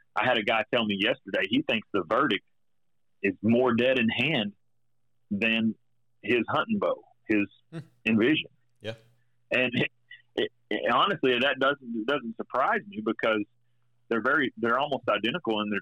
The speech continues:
Speaker 1: design, with the exception of the long riser.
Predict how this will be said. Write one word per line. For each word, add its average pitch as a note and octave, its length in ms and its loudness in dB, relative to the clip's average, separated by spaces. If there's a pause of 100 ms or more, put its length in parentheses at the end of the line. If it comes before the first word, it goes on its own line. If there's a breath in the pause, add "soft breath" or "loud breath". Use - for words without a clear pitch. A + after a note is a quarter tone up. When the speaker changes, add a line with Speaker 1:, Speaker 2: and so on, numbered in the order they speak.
(120)
Speaker 1:
design, A2 500 0 (200)
with A2 240 2
the G#2+ 80 2
exception A2 540 0
of G2+ 160 0
the G2+ 80 0
long G#2+ 500 2
riser. G#2+ 600 2